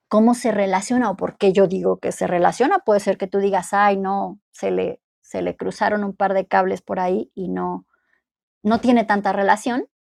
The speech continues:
pero, em, bueno, ya, ya iremos viendo más a detalle por qué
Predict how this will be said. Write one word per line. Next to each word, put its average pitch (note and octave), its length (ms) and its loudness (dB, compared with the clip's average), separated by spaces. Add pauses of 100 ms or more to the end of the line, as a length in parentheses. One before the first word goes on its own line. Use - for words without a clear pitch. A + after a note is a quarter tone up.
(320)
pero, G3 480 0
em, F3+ 460 -14 (440)
bueno, E3+ 240 -8
ya, E3 400 -2
ya F3+ 160 -2
iremos F3 340 -4
viendo F3+ 280 -6
más F3+ 240 -6
a F#3+ 60 -4
detalle F#3 400 -4
por - 300 -18
qué F3 440 -4